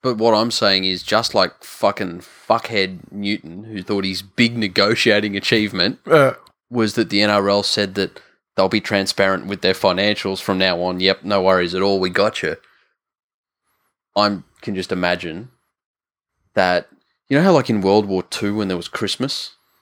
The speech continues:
Speaker 1: they both came out of their trenches and they were playing soccer and,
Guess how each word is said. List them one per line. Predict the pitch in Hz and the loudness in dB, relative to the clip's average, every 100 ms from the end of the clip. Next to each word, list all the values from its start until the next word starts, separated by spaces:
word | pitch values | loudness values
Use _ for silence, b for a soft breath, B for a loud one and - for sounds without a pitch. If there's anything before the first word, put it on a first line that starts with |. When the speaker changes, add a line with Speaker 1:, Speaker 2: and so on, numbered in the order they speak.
| _ | _
Speaker 1:
they | 98 | -4
both | 92 98 - | 0 0 0
came | - 101 98 | -2 0 2
out | 95 | 0
of | 90 | 2
their | 90 | 0
trenches | - - 95 95 107 95 92 | 0 0 -2 0 0 0 -2
and | 92 | -4
they | 90 | -2
were | 90 | -4
playing | - 101 95 92 | -2 -2 0 0
soccer | - 95 - 104 95 98 | 0 0 2 0 2 0
and, | 95 90 | -2 -8